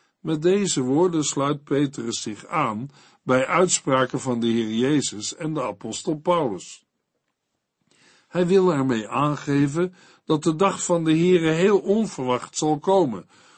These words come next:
zonder dat iemand erop bedacht is. De uitdrukking "de dag van de Heer" ontleent Petrus aan het spraakgebruik van het Oude Testament.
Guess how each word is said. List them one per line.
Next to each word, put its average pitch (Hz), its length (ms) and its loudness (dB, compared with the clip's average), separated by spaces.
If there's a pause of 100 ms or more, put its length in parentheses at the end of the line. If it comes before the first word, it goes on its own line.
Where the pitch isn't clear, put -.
zonder 196 560 2
dat 127 220 2
iemand 139 420 0
erop 165 260 0
bedacht 180 440 -2
is. - 420 -14 (1200)
De 110 160 -6
uitdrukking 127 800 -2
"de 127 160 0
dag 147 340 -2
van 139 200 -2
de 135 80 2
Heer" 131 420 2 (420)
ontleent 160 680 0
Petrus 147 580 -2
aan 143 200 -2
het 123 220 -2
spraakgebruik 104 1000 -6
van 120 200 -8
het 123 160 -8
Oude 135 340 -4
Testament. 143 760 -6